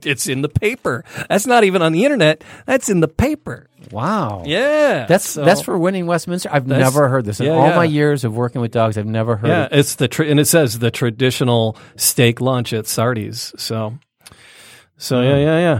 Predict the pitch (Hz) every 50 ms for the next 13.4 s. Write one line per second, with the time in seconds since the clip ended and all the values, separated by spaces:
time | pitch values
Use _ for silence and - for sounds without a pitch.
0 | - - _ - 135 143 - - - 160 135 135 135 131 131 131 - - _ _
1 | _ _ _ _ _ _ _ _ - - 156 151 151 156 156 156 160 156 160 175
2 | 180 160 127 - - 147 135 127 139 135 135 143 143 139 131 - - 139 139 143
3 | 151 156 151 135 131 131 131 131 135 135 135 135 123 - - 131 131 127 127 131
4 | 131 131 120 - 160 143 131 131 135 135 - - 135 123 139 139 131 131 - -
5 | 131 127 127 135 120 120 - - _ _ _ _ _ _ _ - - - 147 135
6 | 139 139 127 120 117 - - _ - 123 113 117 117 117 - - - - 110 131
7 | 156 156 - - 160 180 - 240 180 175 180 - 240 190 127 98 90 120 151 147
8 | - - 117 147 147 - - 147 147 143 - - 139 135 - - 131 143 - -
9 | 147 139 - - 143 - - 175 180 185 175 139 117 - - - 190 175 - -
10 | 160 147 120 95 - - - 226 - - - 302 185 147 180 208 - 247 214 196
11 | 190 147 - - 165 135 104 127 131 135 - - 247 247 254 - - - - -
12 | - - 175 143 - - _ _ - 151 277 320 359 381 - - - 151 165 262
13 | 302 143 131 123 120 147 196